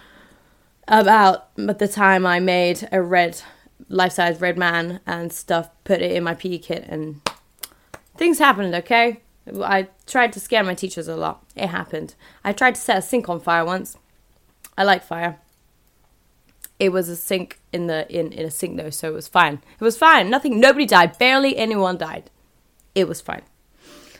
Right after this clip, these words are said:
And, uh, <laughs> around that age, I also discovered bands like, uh, like Linkin Park and My Chemical Romance, which to this day I would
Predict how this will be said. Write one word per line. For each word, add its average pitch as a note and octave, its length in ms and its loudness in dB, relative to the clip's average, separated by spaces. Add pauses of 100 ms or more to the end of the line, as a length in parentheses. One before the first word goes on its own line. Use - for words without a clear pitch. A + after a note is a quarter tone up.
(240)
And, B3+ 240 6
uh, G#3+ 1300 -2 (260)
<laughs> D4+ 800 -6
around C4 400 8
that C4+ 160 4
age, G3 380 2 (360)
I G#3 100 6
also A3+ 260 6
discovered F#3 840 4 (720)
bands G3+ 420 4
like, F#3 380 4 (580)
uh, F3+ 200 6
like F3+ 180 2
Linkin A3 240 0
Park F#3 360 0 (560)
and F#3 300 2
My F#3+ 120 0
Chemical G3 320 -6
Romance, F#3 480 -2
which G3 180 -10
to C#4 140 -6
this A3+ 160 -8
day G3+ 300 2
I F3+ 140 0
would F3+ 160 -8